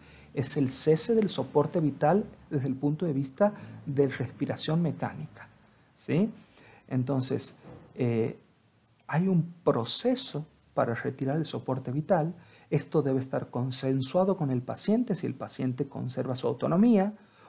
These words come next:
o con la familia, si la autonomía está subrogada,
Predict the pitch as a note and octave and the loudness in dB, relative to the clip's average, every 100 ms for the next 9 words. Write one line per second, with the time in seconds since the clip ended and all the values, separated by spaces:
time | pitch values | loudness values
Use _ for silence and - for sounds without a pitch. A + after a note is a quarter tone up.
0 | - D#3 D#3 D#3 C#3 C3 A#2 - A#2 G3+ | -2 -2 0 0 2 2 0 0 4 8
1 | C#4 E3 E3+ - _ _ _ - - B2 | 8 6 2 -4 _ _ _ -18 -4 0
2 | G#2+ G#2+ B2+ A#2+ B2+ C3+ B2+ C3 - C3+ | 0 -2 -4 -2 0 -2 -4 -6 -6 -10
3 | - _ _ G3+ E3+ E3 | -14 _ _ -16 -14 -14